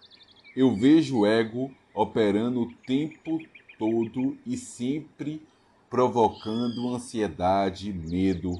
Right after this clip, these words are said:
frustração, desespero, sofrimento. Não só a mim, como para todos ao meu redor. É possível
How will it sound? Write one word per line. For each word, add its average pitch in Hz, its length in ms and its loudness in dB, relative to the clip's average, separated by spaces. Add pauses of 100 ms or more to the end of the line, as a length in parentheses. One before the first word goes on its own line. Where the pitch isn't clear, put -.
frustração, 92 920 -6
desespero, 90 960 -2
sofrimento. 78 1000 -10 (1080)
Não 156 280 2
só 175 220 -2
a 139 80 0
mim, 101 320 0 (1000)
como 131 260 2
para 127 360 2 (1600)
todos 170 560 4
ao 147 100 2
meu 127 160 0
redor. 101 360 -6 (3500)
É 156 100 2
possível 143 880 -6